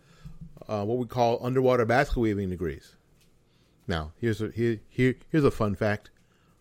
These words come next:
All, what, all, you know what,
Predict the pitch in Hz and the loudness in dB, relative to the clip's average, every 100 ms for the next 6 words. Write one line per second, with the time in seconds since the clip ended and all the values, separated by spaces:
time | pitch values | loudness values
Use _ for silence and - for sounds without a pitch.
0 | _ _ 131 131 123 117 104 _ _ _ | _ _ 2 4 4 2 -4 _ _ _
1 | _ _ - 113 120 - - _ - 120 | _ _ -4 0 0 -2 -16 _ 0 4
2 | 127 117 117 117 110 107 | 6 6 2 0 0 0